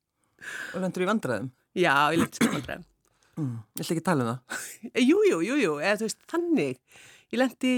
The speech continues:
Speaker 2: í, sem sagt, við vorum, hérna, vinkonurnar til dæmis bara reknar á einu bretti, nokkuð margar, úr grunnskólanum í, í Ólafsvík. Og hérna, og það var alveg svona fullt af svona erfiðum hlutum kannski í gangi í lífi mínu akkurat á þessum tíma. Ég var að missa pabba minn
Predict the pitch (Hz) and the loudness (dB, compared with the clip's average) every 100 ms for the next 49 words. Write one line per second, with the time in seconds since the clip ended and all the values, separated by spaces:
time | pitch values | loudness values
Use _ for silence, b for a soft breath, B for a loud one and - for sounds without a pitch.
0 | 240 - 233 240 196 - 214 185 170 - | -2 -4 -2 -2 -4 -6 -4 -2 -4 -6
1 | _ _ B B B B B _ 202 185 | _ _ B B B B B _ 0 0
2 | 170 - 202 190 185 190 196 214 196 214 | -4 -8 -6 -4 -2 -2 -2 -4 -4 -8
3 | 214 - _ - 202 190 185 190 185 196 | -10 -16 _ -12 -8 -8 -6 -6 -6 -8
4 | - 220 214 - 214 208 208 - 226 247 | -6 -6 -6 -6 -6 -6 -10 -6 -6 -4
5 | 226 190 196 185 147 - - 202 - 180 | -6 -4 -4 -2 -6 -6 -6 -6 -2 -2
6 | 175 160 151 151 - - - 175 175 156 | -2 -4 -4 -6 -8 -14 -8 -4 -2 -2
7 | 123 156 175 - _ B B _ _ _ | -4 -6 -10 -14 _ B B _ _ _
8 | _ - - _ - 180 175 170 - 165 | _ -20 -20 _ -2 0 0 -4 -2 0
9 | 147 143 b b b b b b - 185 | 0 -4 b b b b b b -6 0
10 | 185 185 170 185 233 - 185 185 175 185 | 0 0 -2 -2 -4 -2 -2 0 0 0
11 | 185 185 180 180 175 170 - 175 170 180 | 0 0 0 -4 -6 -6 -6 -4 -4 -2
12 | 185 175 190 190 180 208 240 220 202 180 | -2 -2 0 0 0 -2 -4 -8 -10 -12
13 | 175 202 214 - 226 214 196 165 165 170 | -10 -10 -8 -6 -4 -4 -6 -4 -6 -6
14 | - 160 - 160 160 160 | -10 -12 -10 -8 -6 -4